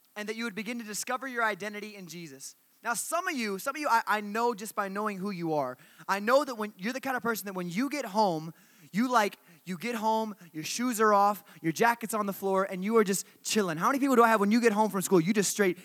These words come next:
are chilling? Anybody in the room? Okay, that would, that's me, and I know that there's more of you that are straight chilling when you get home. Now, here's the deal. When you get home, you don't have to be cool. You don't have to even be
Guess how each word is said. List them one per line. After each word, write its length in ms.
are 100
chilling? 500
Anybody 320
in 80
the 80
room? 220
Okay, 420
that 160
would, 120
that's 200
me, 420
and 100
I 100
know 280
that 100
there's 180
more 180
of 80
you 100
that 100
are 80
straight 300
chilling 220
when 120
you 80
get 100
home. 160
Now, 80
here's 220
the 80
deal. 280
When 180
you 200
get 160
home, 580
you 100
don't 160
have 200
to 100
be 180
cool. 460
You 120
don't 160
have 180
to 80
even 380
be 220